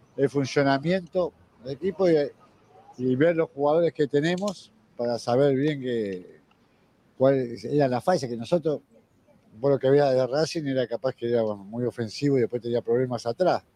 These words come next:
que a veces no, no es porque tenés los defensores, eh, que sea más rápido, que sea más, o que sea, o que sea lento, sino que a veces, eh, eh, el medio se dejaba muy desprotegido a,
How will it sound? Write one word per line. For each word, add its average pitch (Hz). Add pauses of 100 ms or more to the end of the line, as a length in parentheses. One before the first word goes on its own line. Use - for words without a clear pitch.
que -
a 120
veces 127
no, 110 (120)
no 117
es 131
porque 110
tenés 117
los 113
defensores, 110 (340)
eh, 95 (160)
que 98
sea -
más 107
rápido, 135
que 113
sea 117
más, 113
o 110
que 107
sea, 113
o 110
que 117
sea 131
lento, 113 (360)
sino 123
que 127
a 127
veces, 143
eh, 117
eh, 104
el 120
medio 143
se - (420)
dejaba 120
muy 131
desprotegido 110
a, 92